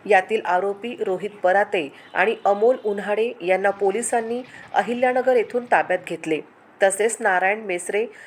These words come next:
यास बाळापूर येथून ताब्यात घेतले, तर आरोपी आकाश शिंदे यास अकोला रेल्वे स्टेशन येथून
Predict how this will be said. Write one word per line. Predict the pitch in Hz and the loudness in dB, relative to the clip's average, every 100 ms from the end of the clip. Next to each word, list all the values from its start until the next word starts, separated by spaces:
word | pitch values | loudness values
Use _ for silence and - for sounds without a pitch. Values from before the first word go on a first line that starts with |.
| - | -6
यास | 202 214 254 - | 2 2 2 4
बाळापूर | 180 190 240 254 | 4 4 0 -2
येथून | 233 262 269 | 0 0 2
ताब्यात | - 170 165 180 | 0 0 -4 -6
घेतले, | 175 165 143 - - - - | -6 -6 -8 -12 -20 -14 0
तर | 247 | 2
आरोपी | - 202 220 226 277 - | 4 4 4 -2 -6 0
आकाश | 196 196 208 208 | 0 2 -2 -2
शिंदे | 208 202 208 247 - | -8 -4 -2 -2 -2
यास | 185 190 - - | 2 2 2 -2
अकोला | 190 208 220 247 | 2 2 2 2
रेल्वे | 220 214 | 0 0
स्टेशन | 214 196 196 208 | 0 -2 -2 -4
येथून | 190 - 220 | -4 -2 -4